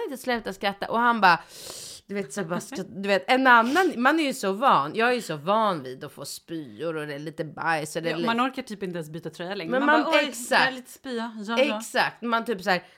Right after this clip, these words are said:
Speaker 1: när han, eh, kräks lite så att det rinner så här längs hans, eh, eh, mun, då kan ju jag ta min egna tröja och torka honom runt munnen. Alltså, jag skiter, man, alltså, och för Alex är det en så stor grej, du vet, och han ska så här, "Håll honom,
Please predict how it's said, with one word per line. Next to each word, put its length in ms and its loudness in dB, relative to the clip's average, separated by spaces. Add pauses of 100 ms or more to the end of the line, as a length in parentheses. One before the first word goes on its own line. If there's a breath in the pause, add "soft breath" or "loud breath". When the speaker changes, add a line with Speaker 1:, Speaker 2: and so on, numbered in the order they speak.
Speaker 1:
när 220 2
han, 400 -2
eh, 680 -8
kräks 400 2
lite 420 -2
så 120 -6
att 120 -2
det 100 0
rinner 400 -2
så 100 -6
här 100 0
längs 280 -6
hans, 480 -8
eh, 320 -6 (340 soft breath)
eh, 120 -4
mun, 580 2 (280 soft breath)
då 120 -4
kan 220 -2
ju 120 2
jag 220 -4
ta 140 -2
min 220 -4
egna 400 -6
tröja 440 -2
och 80 -4
torka 320 -2
honom 260 -4
runt 180 -6
munnen. 540 0 (120)
Alltså, 220 0
jag 220 0
skiter, 540 -2
man, 300 6
alltså, 300 0 (680 loud breath)
och 160 0
för 80 0
Alex 460 2
är 80 -2
det 80 -2
en 100 -6
så 120 -8
stor 440 -4
grej, 220 0
du 80 -8
vet, 140 -8
och 140 -16
han 240 -8
ska 180 -14
så 80 -12
här, 80 -14 (280 loud breath)
"Håll 220 10
honom, 240 6